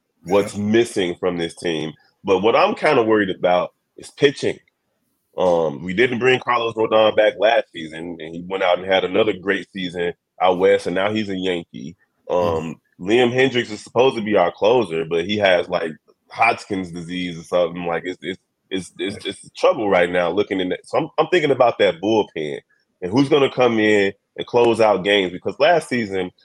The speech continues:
Speaker 1: regardless of what the lead was, the White Sox closers just did not get it done.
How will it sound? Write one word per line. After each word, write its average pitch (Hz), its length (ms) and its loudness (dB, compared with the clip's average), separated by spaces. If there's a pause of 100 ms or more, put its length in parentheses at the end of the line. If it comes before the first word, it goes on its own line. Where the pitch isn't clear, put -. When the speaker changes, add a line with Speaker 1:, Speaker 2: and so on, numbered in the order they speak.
(680)
Speaker 1:
regardless 156 440 2
of 147 100 2
what 139 140 4
the 113 100 0
lead 127 300 4
was, 101 280 0
the 98 60 -2
White 123 260 2
Sox 117 300 2
closers 101 500 0
just 90 220 -10
did 113 140 -2
not 104 280 0
get 98 140 -4
it 85 140 -8
done. 82 180 -8